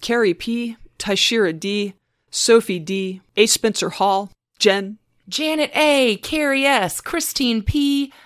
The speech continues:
Speaker 2: Leota L, Emma N, Sue R.
Speaker 1: And who are our super supporters this week?
Speaker 2: Oh my gosh, more thanks to Jennifer D, Ashley Nicole, and Taylor O. We can't wait to see you at the next live Sunday Salon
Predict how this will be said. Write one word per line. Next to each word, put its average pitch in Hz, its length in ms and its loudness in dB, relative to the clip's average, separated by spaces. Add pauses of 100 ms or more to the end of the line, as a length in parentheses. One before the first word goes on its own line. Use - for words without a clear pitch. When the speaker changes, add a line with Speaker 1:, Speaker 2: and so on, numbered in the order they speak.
(140)
Speaker 2:
Leota 269 640 4
L, 277 520 4
Emma 254 300 2 (100)
N, 285 500 2
Sue 285 680 -2 (160)
R. 214 800 4
Speaker 1:
And 214 80 0
who 254 160 2
are 247 160 6
our 208 140 2
super - 560 0
supporters 160 500 -4
this - 160 -6
week? - 160 -8
Speaker 2:
Oh 262 240 0
my 240 180 0
gosh, 233 380 -2
more 302 420 2
thanks 214 500 -2
to 247 120 -6
Jennifer 285 480 -2
D, 262 460 0
Ashley 269 480 -2
Nicole, 247 560 0
and 208 240 -8
Taylor 247 560 -6 (100)
O. 254 460 2 (340)
We 247 120 -6
can't 247 240 -4
wait 233 220 -2
to 220 100 -8
see 240 300 -4
you 254 460 -4
at 254 80 -2
the 208 100 -6
next 196 300 -6
live 196 320 -2
Sunday 202 400 -4
Salon 214 680 0